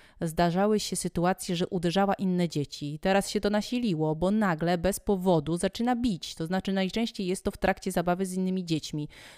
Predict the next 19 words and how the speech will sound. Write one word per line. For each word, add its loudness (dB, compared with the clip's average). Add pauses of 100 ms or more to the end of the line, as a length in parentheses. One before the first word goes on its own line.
(100)
Bawi 8
się, 0 (320)
bawi 4
i 4
nagle 4
uderza. 4
Zatrzymuję 0
jej 2
rękę 0
i 0
mówię, 2
że 0
nie -2
pozwolę 0 (300)
ci -2
bić, -2
bo 6
to 6
boli, 2